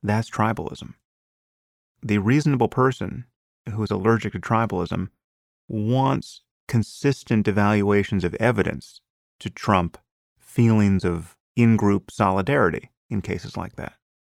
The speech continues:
To be that sort of person, the person who's looking for a universalist conception of reason to prevail, and for in-group solidarity to be irrelevant in cases like that,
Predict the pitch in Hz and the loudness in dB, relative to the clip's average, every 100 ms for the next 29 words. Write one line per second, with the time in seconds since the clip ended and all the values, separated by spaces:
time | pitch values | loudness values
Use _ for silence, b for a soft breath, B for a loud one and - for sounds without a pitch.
0 | _ - 127 110 165 127 107 139 - 147 | _ -8 -6 0 2 4 4 2 -2 0
1 | 139 123 123 123 151 180 - _ - 123 | 0 0 0 0 -2 -8 -10 _ -4 0
2 | 123 117 104 110 110 123 135 120 - 117 | 2 2 0 -2 -2 0 0 0 0 0
3 | 113 113 113 113 _ _ _ _ 101 101 | 2 2 0 -2 _ _ _ _ -6 -4
4 | 98 113 117 104 113 - 113 113 - 104 | 2 4 4 6 4 2 -4 -4 -4 -4
5 | - 110 - 107 90 87 101 110 127 123 | 0 -2 0 -2 -2 -2 -2 -2 -2 -4
6 | 139 - _ - - 101 85 92 104 113 | -6 -12 _ -14 -4 -2 0 0 0 -2
7 | 170 _ _ _ _ _ _ _ _ _ | -6 _ _ _ _ _ _ _ _ _
8 | _ 107 101 - 98 - - _ 123 120 | _ -4 -2 2 2 2 -6 _ 0 2
9 | 120 113 120 120 _ _ - 120 113 110 | 4 2 2 -2 _ _ -8 -4 0 0
10 | 104 110 117 120 107 101 - 90 85 92 | 0 2 0 -2 -4 -4 -4 -4 -2 0
11 | 110 135 147 160 156 127 135 131 131 123 | 0 -2 -4 -6 -6 -6 -4 -6 -4 -4
12 | 123 139 160 | -2 -2 -4